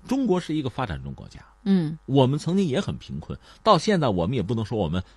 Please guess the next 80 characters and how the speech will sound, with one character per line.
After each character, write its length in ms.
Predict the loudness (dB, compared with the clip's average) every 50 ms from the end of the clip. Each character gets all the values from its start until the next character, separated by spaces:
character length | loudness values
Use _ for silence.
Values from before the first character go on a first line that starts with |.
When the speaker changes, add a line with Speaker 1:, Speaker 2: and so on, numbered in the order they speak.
| _ -8
Speaker 1:
贫 200 | -4 0 0 2
困 160 | 2 2 2
人 100 | 2 0
口 120 | -2 -4
完 180 | -4 -4 -4 -2
全 100 | -2 -4
就 80 | -2 -2
没 140 | -2 -4
有 100 | -4 -4 -8
了， 220 | -10 -16 -20 -20 _ _ -6
我 100 | -4 -2
们 80 | -2
现 160 | 0 0 0
在 60 | 0 0
还 100 | -2 -2
嚷 240 | 0 0 0 0
嚷 140 | 0 0 -2 -6 -12 -20 -8
精 260 | -2 2 4 4 4
准 160 | 4 2 -2 -4
扶 180 | -4 -6 -6 -6
贫 240 | -6 -6 -6 -6
啊、 80 | -6 -6
攻 160 | -6 -4 -4 -2
坚 200 | -2 -2 -2 0
战 240 | 0 0 0 -2
啊， 100 | -4 -6 -12 -20 -20 -12 -4
但 140 | 0 0 2
是 80 | 2 2
我 100 | 2 2
们 100 | 2 0
有 80 | -2
经 180 | -4 -6 -6 -6
验， 140 | -6 -6 -8 _ _ _ _ _ _ _ _
这 120 | 0 2 2
个 60 | 2
经 160 | 4 4 4
验 240 | 4 4 4 0 -4 _ _ -4
你 120 | -2 0
认 140 | 2 2 2
不 80 | 0 0
认 80 | -4
同？ 180 | -6 -10 -14 -16 _ _ _ _ _ _
你 140 | -4 0 2
要 160 | 4 4 4
不 60 | 2
要 100 | 2 0
向 180 | 0 -2 -4 -4
其 200 | -4 -6 -8 -8
他 160 | -6 -6 -6
的 80 | -6 -4
经 180 | -2 0 0
济 100 | 0 0
体 140 | -2 -4 -10 -14
推 200 | -6 -4 -2 -2
广？ 200 | -2 -4 -10 -12 -14 _ _ _ _ _ _
这 100 | -2 0
不 140 | 2 2 4
是 80 | 4 4
我 240 | 4 2 0 -2 0 2
们 100 | 2 4
想 160 | 4 2 0
推 180 | -2 -4 -4
广， 160 | -2 -4 -6 -8 -10 -20 -20 -10
他 160 | -2 2 4 4
如 140 | 4 4
果 80 | 2 2
觉 160 | 2 2 0
得 80 | -2 -2
好， 100 | -4 -6
他 120 | -10 -12
自 120 | -12 -12 -10
己 140 | -10 -10
去 160 | -12 -10 -10 -6
做 240 | -4 -4 -4 -4 -6 -10
嘛， 60 | -8
他 100 | -6 -6
认 180 | -4 -4 -2 -4
可 140 | -4 -4 -6
他 80 | -6
去 160 | -6 -8 -8